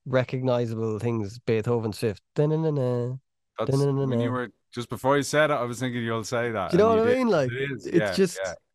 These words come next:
Speaker 2: yeah.
Speaker 1: we can get, we can, I know I do it too, but you can get caught up in, like, oh, complexity and then simplicity, and I think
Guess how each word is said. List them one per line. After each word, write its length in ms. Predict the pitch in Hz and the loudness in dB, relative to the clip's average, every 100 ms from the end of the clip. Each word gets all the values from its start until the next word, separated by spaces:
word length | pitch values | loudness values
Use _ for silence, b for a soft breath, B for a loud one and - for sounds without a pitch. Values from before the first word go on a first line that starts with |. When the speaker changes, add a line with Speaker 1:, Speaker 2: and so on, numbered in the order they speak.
| 87 | -12
Speaker 2:
yeah. 140 | 82 - | -10 0
Speaker 1:
we 120 | 170 | 0
can 160 | - 175 | 2 2
get, 240 | 190 170 | 2 2
we 120 | 165 | -2
can, 220 | 147 160 135 | 0 -2 2
I 180 | 156 180 | 2 2
know 200 | 165 135 | 2 2
I 120 | 139 | 2
do 160 | 135 117 | 0 -2
it 80 | |
too, 200 | 107 139 | -2 -2
but 100 | 110 | -2
you 60 | 110 | -4
can 120 | 131 | -2
get 180 | 127 135 | -2 -2
caught 240 | - 127 | 0 0
up 180 | 127 117 | 0 -2
in, 140 | 117 107 | -2 -2
like, 320 | 104 104 - b b _ _ - | -2 -6 -14 b b _ _ -10
oh, 360 | 110 107 104 - | -6 -6 -6 -4
complexity 800 | - 120 117 117 113 - 107 95 | -2 -2 -2 -4 -4 -4 -4 -2
and 140 | 104 | -2
then 160 | 107 101 | -2 -4
simplicity, 840 | - 120 113 - 107 - 110 95 | -4 -4 -4 -4 -6 -6 -8 -4
and 120 | 95 | -4
I 80 | 101 | -4
think 300 | 104 117 95 | -4 -6 -6